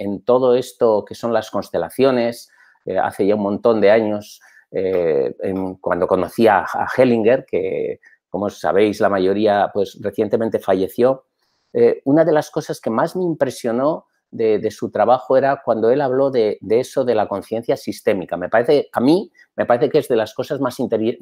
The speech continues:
interesantes que tiene Hellinger, eh, porque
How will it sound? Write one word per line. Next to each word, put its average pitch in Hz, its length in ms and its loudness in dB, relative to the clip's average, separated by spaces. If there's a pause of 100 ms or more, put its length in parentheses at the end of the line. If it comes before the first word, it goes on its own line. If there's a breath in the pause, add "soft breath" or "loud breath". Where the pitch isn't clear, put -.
(160)
interesantes 117 560 -2
que 110 100 -2
tiene 110 340 -2
Hellinger, 98 400 -2 (540 soft breath)
eh, 104 220 -2
porque 104 640 2